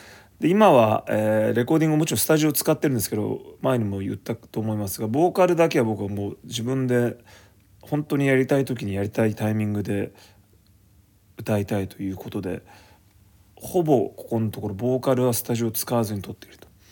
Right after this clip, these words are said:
いう、その、えー、部屋でですね、とはいえiPad一台で、別に専門のマイクとかを使わずに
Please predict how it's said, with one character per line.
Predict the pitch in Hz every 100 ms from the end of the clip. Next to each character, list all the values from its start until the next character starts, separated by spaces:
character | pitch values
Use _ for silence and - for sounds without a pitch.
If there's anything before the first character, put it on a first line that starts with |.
| - - _ _ -
い | 147
う、 | 160
そ | 131 - 147
の、 | 160 151 - -
え | 110 107 101 98 104 - - - - _ _ _ _
ー、 | - -
部 |
屋 | 131 123
で |
で | 98 -
す | -
ね、 | 101 80 _ _ - - _ _ _ _ _ _
と | - 160
は | 175
い | 156 147
え |
iPad | 123 143 135 151 - -
一 | - 107
台 | 85 80
で、 | - _
別 | - 110
に | 95
専 | 117 110
門 | 104
の | 98
マ | 104 110
イ | 98
ク | -
と |
か | -
を | - -
使 | - 120
わ | 107 101
ず | -
に | -